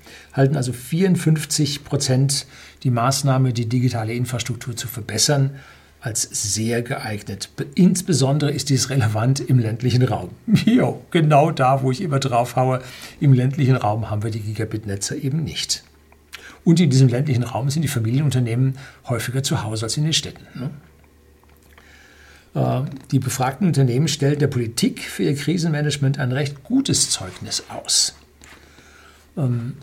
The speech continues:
und zwar geht's hauptsächlich hier um das Instrument Kurzarbeit, wobei dreiundachtzig Prozent hier,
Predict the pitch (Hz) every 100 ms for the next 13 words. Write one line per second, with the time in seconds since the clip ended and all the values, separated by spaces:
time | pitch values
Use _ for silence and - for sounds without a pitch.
0 | - - 135 117 120 165 151 147 143 -
1 | 143 175 - 160 175 - - 143 147 143
2 | 123 180 135 127 110 107 - - _ _
3 | - - 165 - - - 165 208 - -
4 | - - _ - - - - - 135 127
5 | 120 127 131 - 120 139 151 135 - 139
6 | 135 - 117 117 - 113 117